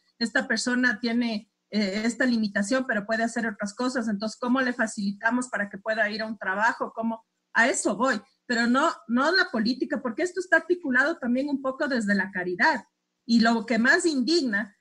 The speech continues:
es que los que no necesitan caridad, porque realmente se tendría que, que, que actuar desde la solidaridad y, de, y desde, y desde el, el,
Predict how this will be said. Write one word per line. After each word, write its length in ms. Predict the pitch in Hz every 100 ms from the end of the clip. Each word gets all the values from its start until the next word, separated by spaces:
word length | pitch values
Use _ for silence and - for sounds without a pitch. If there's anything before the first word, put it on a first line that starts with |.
| _
es 140 | 233 233
que 160 | 247
los 220 | 220 220 -
que 120 | 214
no 220 | 254 466
necesitan 760 | 381 269 240 311 254 175 156 170
caridad, 360 | 170 175 190 480 523 - _ _ _ _ -
porque 240 | 202 214
realmente 460 | 214 247 269 269 277
se 140 | 226
tendría 420 | - 190 226 262
que, 320 | 240 175 - -
que, 280 | 165 131 -
que 80 |
actuar 400 | 190 - 233 254
desde 240 | 233 214 196
la 140 | 185
solidaridad 760 | 202 202 190 175 175 180 240 277
y, 100 | 233
de, 200 | 190 -
y 140 | 208
desde, 460 | 190 185 185 180 -
y 100 | 185
desde 560 | 185 180 180 170 156 180
el, 140 | 180 190 180 -
el, 340 | 175 170